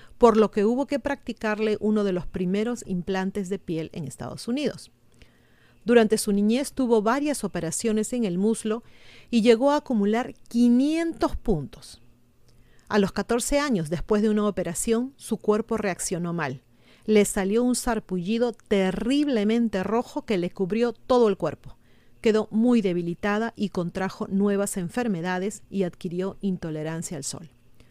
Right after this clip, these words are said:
Su madre y hermana habían muerto en los dos años anteriores de cáncer, la mamá al cerebro y la hermana al páncreas,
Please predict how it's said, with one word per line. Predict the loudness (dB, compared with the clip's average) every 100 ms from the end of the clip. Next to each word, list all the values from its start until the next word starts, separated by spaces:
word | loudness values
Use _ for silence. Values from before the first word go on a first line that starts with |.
| _ -20 -20 -10
Su | -2
madre | 0 0 0 0
y | 0
hermana | 0 0 2 2 0
habían | 0 0 0
muerto | 0 0 0 -2
en | -2
los | -4 0
dos | 0 0
años | -2 0 -2
anteriores | -4 -4 -4 -2 -4 -4 -6
de | -4
cáncer, | 0 2 0 -4 -12 -20 -20 -14 -2
la | 0
mamá | 2 2 0
al | 0 -2 -2
cerebro | -2 -2 0 -2 -4
y | -2
la | -2
hermana | -2 -4 -2 0 0
al | 0
páncreas, | 2 2 0 -6 -10